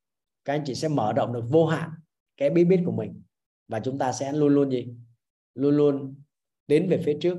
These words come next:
chúng ta trưởng thành hơn, chúng ta uyên bác hơn. Đó. Đặc biệt đó là về đạo lý này, rồi về nhân sinh quan này,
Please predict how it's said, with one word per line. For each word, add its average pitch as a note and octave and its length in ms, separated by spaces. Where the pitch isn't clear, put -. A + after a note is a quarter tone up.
chúng D3 100
ta D3 100
trưởng G#2+ 220
thành A2 200
hơn, C3+ 240
chúng C#3 120
ta C#3 220
uyên C#3 160
bác D3+ 180
hơn. C#3+ 260
Đó. A2 140
Đặc B2 200
biệt C3+ 120
đó C3+ 200
là D#3 120
về A#2+ 160
đạo A#2+ 200
lý D3 260
này, F#3 140
rồi B2 140
về B2 100
nhân D3 200
sinh D#3+ 220
quan D#3 260
này, B2+ 120